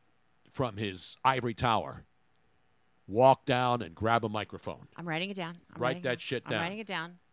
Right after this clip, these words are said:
Speaker 2: a-, as is Bob from Valley Forge.
Speaker 1: Everybody's
Speaker 2: And
Speaker 1: writing
Speaker 2: he
Speaker 1: it
Speaker 2: is
Speaker 1: down.
Speaker 2: going to say the following words.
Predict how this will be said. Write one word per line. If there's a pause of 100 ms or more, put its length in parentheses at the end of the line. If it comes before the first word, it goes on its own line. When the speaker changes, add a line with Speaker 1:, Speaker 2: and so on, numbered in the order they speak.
(100)
Speaker 2:
a-,
as
is
Bob
from
Valley
Forge. (160)
Speaker 1:
Everybody's
Speaker 2:
And
Speaker 1:
writing
Speaker 2:
he
Speaker 1:
it
Speaker 2:
is
Speaker 1:
down.
Speaker 2:
going
to
say (200)
the
following
words.